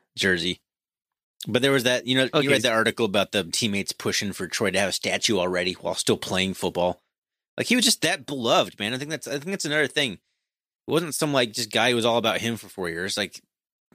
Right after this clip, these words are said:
Speaker 1: it was about the team. Everyone loved him. I mean,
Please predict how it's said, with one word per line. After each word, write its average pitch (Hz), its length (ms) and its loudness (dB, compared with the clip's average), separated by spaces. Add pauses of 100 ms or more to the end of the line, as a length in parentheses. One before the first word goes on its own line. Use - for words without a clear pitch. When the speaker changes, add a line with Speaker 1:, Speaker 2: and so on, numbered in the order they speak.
(100)
Speaker 1:
it 123 140 2
was 117 240 2
about 123 300 0
the 117 80 -8
team. 139 420 0 (400)
Everyone 127 400 2
loved 120 320 2
him. 120 240 0 (1400)
I 113 100 -8
mean, 95 280 -6